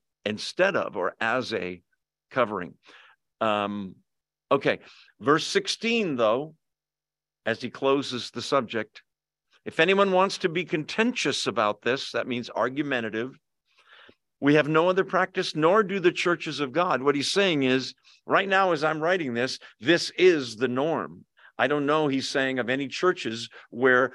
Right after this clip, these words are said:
the women don't wear a head covering when they pray or prophesy, and the men do, uh, wear one. Generally, the rule was then, men don't, women do, are to wear a head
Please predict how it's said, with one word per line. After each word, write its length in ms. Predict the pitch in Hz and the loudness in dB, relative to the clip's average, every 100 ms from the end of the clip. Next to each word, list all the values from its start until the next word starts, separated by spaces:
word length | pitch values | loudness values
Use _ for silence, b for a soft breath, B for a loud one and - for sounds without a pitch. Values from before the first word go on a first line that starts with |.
| - | -2
the 80 | 131 | 0
women 400 | 135 135 151 135 | 2 0 -2 0
don't 260 | 208 - | 0 0
wear 200 | 127 117 | 0 0
a 60 | 101 | 0
head 240 | 113 107 | -2 -4
covering 340 | 92 107 110 107 | -6 -6 -6 -6
when 160 | 107 | -6
they 120 | 104 101 | -6 -8
pray 360 | - 110 107 | -6 -4 -2
or 120 | 80 | -4
prophesy, 460 | 101 107 98 113 120 | -4 -6 -6 -6 -4
and 280 | 117 113 117 | -4 -4 -4
the 60 | |
men 480 | 123 131 131 135 127 | -4 -2 -2 -4 -6
do, 380 | 117 208 123 82 b b b _ _ | -4 -2 -2 -6 b b b _ _
uh, 80 | - | -10
wear 280 | 110 107 104 | -6 -4 -4
one. 240 | 95 85 - b b _ | -6 -12 -16 b b _
Generally, 540 | - 156 185 160 151 147 | -2 2 2 2 0 0
the 100 | 135 | -2
rule 360 | 120 139 147 | -2 0 0
was 320 | 127 120 120 110 | 0 -2 -2 -2
then, 340 | 110 104 110 _ _ | -2 -2 -8 _ _
men 320 | 101 123 135 120 | -2 0 0 -2
don't, 300 | 113 113 - _ | -4 -4 -12 _
women 580 | - 107 113 107 104 98 _ _ _ _ 110 | -12 -8 -6 -6 -10 -14 _ _ _ _ -10
do, 320 | 110 127 101 - - | -4 -4 -4 -10 -4
are 140 | 107 | -4
to 140 | 104 104 | -4 -6
wear 240 | 104 98 | -4 -4
a 60 | 92 | -4
head 280 | 110 104 | -6 -8